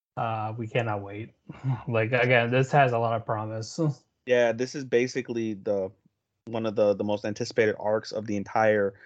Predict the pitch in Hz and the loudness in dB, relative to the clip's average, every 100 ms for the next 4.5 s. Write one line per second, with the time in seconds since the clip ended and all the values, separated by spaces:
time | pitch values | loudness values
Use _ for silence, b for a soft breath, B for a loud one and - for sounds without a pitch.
0 | b b - - 104 98 92 92 _ _ | b b -8 2 6 6 4 0 _ _
1 | _ - - 104 104 110 113 110 123 120 | _ -6 -2 4 4 4 0 0 4 4
2 | 104 - 139 117 92 98 101 101 110 98 | 4 4 6 6 2 -2 2 6 6 4
3 | 113 107 107 107 101 151 139 120 123 104 | 2 0 2 -2 6 6 6 0 -4 -14
4 | 104 104 101 95 | -12 -8 -4 -4